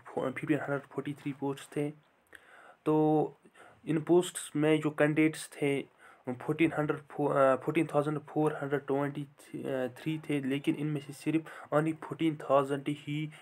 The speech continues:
एग्जाम्स में अपीयर हुए, जो दो, जो दो डेट्स पे करवाए गए।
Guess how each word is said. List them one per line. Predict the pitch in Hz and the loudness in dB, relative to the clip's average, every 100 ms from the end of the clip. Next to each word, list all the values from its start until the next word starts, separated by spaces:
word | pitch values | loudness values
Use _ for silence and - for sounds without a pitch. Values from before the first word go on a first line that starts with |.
| - | -8
एग्जाम्स | 156 139 139 143 131 | -6 -2 -2 -2 -4
में | 139 120 | -6 -4
अपीयर | 139 120 147 139 139 | -6 -2 -2 -2 -4
हुए, | 131 139 147 _ _ | -4 -4 -6 _ _
जो | 123 135 | -2 -2
दो, | 139 135 117 123 | -2 -4 -4 -6
जो | 123 143 143 | -4 -2 -2
दो | 135 139 | -2 -2
डेट्स | 131 131 131 - - | 0 -4 -6 -16 -8
पे | 123 120 _ _ _ | -6 -8 _ _ _
करवाए | 135 135 135 131 | 6 8 8 6
गए। | 127 147 | 0 -2